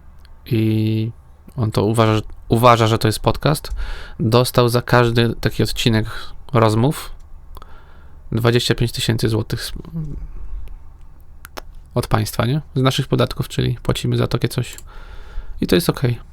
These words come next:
Piętnaście dni na zwrot dotacji. No to i tak się będzie musiało.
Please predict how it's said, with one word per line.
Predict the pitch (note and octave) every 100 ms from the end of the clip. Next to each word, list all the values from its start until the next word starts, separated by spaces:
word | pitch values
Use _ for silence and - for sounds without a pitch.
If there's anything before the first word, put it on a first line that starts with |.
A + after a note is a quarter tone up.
| - - - - - - - -
Piętnaście | C#3 - B2 B2 - - A#2+
dni | A#2+ A#2+
na | B2 A#2
zwrot | A2+ A#2+ B2+ -
dotacji. | B2 - B2 - - A#2 - - - - -
No | B2+
to | -
i |
tak | - D3+
się | -
będzie | A#2+ A2+
musiało. | A2+ - A2